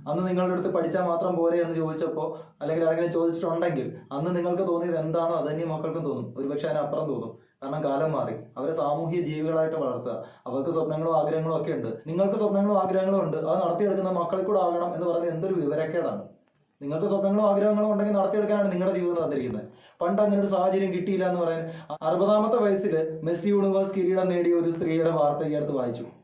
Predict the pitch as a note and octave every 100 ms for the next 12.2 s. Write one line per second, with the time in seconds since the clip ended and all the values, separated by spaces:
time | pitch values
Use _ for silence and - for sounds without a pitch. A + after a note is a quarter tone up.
0 | _ _ _ _ - C#3 D#3+ E3 E3+ E3+
1 | F3 E3+ E3+ E3+ - D3 E3 D#3 E3+ F#3
2 | F3+ F3 F#3+ E3 D#3+ D#3 E3 D3+ C#3 D3+
3 | F#3+ A#3 G#3+ F3 - E3+ D#3+ D3+ C#3 -
4 | - G3 F#3+ - - D3 F#3+ F#3+ G3 G3
5 | G3 G#3 F#3+ E3 E3+ F3 E3+ - E3 F3+
6 | E3+ F3 F#3 F#3 G#3+ B3 B3+ B3 A#3+ -
7 | - D#3 E3 G#3 B3 A3 F3 F3 F#3+ F3
8 | E3+ G3+ F#3 F3+ F#3+ F3 D#3 E3 E3+ F3
9 | D3+ D#3+ D#3 - D3 C#3+ C#3 G2 - -
10 | _ _ _ C#3+ F3 E3 D#3+ G3+ G3 F#3+
11 | F#3 F3 E3+ E3 E3 D#3+ D3+ D3+ D3 C#3+
12 | B2 A2